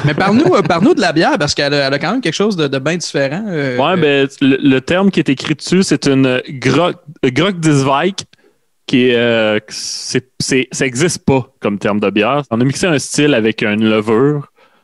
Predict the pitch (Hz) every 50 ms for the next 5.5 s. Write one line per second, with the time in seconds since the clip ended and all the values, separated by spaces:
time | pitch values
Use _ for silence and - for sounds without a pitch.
0 | _ - 120 117 113 117 117 131 135 139 - 139 - 117 110 120 123 127 120 110
1 | 104 107 117 127 127 123 107 - - 120 104 104 - - 131 131 127 - - 107
2 | 92 - 101 95 92 - - _ - - - _ - - - - - 139 - 127
3 | 113 110 104 101 - 120 107 101 104 113 131 165 180 151 120 110 - - - -
4 | - - _ - - - 120 113 117 117 117 120 - 131 127 120 - 135 135 120
5 | 135 117 113 110 107 107 104 98 - -